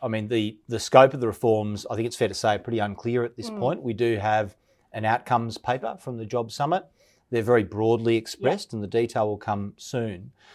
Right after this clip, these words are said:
Speaker 1: But of the list of actions that are set out in that paper,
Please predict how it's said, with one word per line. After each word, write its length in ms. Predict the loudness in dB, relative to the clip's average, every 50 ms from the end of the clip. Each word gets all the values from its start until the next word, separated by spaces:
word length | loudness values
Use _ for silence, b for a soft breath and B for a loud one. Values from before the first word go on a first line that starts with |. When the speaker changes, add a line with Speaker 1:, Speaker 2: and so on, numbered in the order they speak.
| b b b b
Speaker 1:
But 140 | 2 4 4
of 280 | 6 6 4 4 4
the 80 | 2 0
list 380 | 2 0 0 -2 -4 -8 -12 -6 -2
of 340 | 0 2 2 2 0 -4 -6 _
actions 460 | -2 -2 -2 -4 -6 -6 -6 -6 -6
that 80 | -8 -8
are 60 | -8
set 200 | -6 -4 -2 0
out 180 | 0 0 0 -2
in 100 | -4 -6
that 200 | -8 -8 -8 -8
paper, 460 | -8 -6 -6 -6 -8 -10 -10 -12